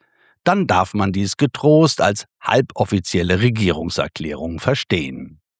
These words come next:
Diejenigen also in der offiziellen Politik,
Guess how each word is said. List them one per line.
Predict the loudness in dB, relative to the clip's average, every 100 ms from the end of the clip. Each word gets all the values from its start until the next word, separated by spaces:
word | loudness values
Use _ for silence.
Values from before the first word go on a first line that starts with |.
| _ _ _ 2
Diejenigen | 4 6 6 6 6 4
also | 4 4 4
in | 4
der | 4 2
offiziellen | 0 2 -2 -2 2 4 4 2
Politik, | 2 0 0 0 0 0